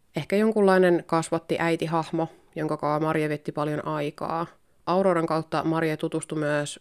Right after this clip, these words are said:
esimerkiksi hovielämään, ja he henkilökohtaisesti oli tavanneet useasti myös tsaarin ja käynyt paljon samoissa juhlissa. Eli kyse on siis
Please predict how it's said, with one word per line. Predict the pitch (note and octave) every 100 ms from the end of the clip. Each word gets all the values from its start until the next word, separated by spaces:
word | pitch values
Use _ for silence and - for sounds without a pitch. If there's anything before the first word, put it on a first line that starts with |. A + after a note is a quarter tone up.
| _ _ _ _ _ -
esimerkiksi | D#3 D3+ D3 C#3 -
hovielämään, | F#3+ G#3+ G3+ G3 F#3+ F#3+ F#3+ F#3+ - _ _ _ -
ja | D#3 C#3+
he | D#3
henkilökohtaisesti | E3 F3 E3 D3+ D3+ D3 D3+ D3 -
oli | D#3+
tavanneet | E3 F3+ E3 D3+ D3
useasti | D#3 D#3 C#3 - D#3
myös | C#3+ -
tsaarin | - D3+ C#3+ C3 C#3+
ja | D3
käynyt | - D3 D#3 - _
paljon | F#3+ F3+ D#3
samoissa | D#3 C#3+ D3 D3+
juhlissa. | D3 D3 - -
Eli | D3+
kyse | D3+ F3 F#3+
on | F3
siis | E3